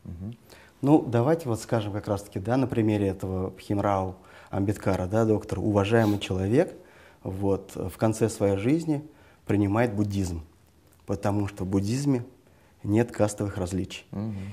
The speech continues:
Speaker 2: И призывал к этому, и очень, э, щепетильно, скажем так, относился к этим традициям, вот, да, поддерживал, в общем-то, да, буддийские традиции.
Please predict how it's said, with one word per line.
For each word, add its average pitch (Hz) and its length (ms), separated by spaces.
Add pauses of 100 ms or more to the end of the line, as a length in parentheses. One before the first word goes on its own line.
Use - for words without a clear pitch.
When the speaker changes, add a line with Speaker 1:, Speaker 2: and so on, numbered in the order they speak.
Speaker 2:
И 131 100
призывал 120 580
к 117 100
этому, 90 400 (100)
и 123 180
очень, 131 580
э, 101 440 (160)
щепетильно, 135 640
скажем 110 380
так, - 180
относился 113 640 (280)
к - 80
этим 113 400 (440)
традициям, 110 640 (380)
вот, 101 420
да, 113 320
поддерживал, 101 600
в 92 80
общем-то, 101 380
да, 110 300
буддийские 107 520
традиции. 104 580